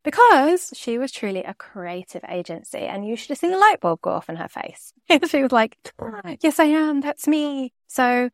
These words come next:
in name alone, you could see her now removing general admin, inbox, calendar tasks from her offer and staying purely in the creative and marketing lane that was her zone of genius.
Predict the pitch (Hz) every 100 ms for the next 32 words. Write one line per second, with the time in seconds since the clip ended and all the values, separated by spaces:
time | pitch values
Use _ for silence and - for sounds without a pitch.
0 | - 262 269 254 240 220 214 226 196 -
1 | 175 196 - 208 202 202 - 202 190 190
2 | 185 175 180 185 180 175 160 - - -
3 | - 156 - - 160 165 - - 156 156
4 | 139 - 135 - - - 180 175 - 190
5 | - - 220 214 - 226 277 311 233 202
6 | 202 - 208 214 208 196 196 - 170 -
7 | 180 170 160 165 - 175 180 104 175 -
8 | 185 - 170 160 170 175 127 - - 143
9 | -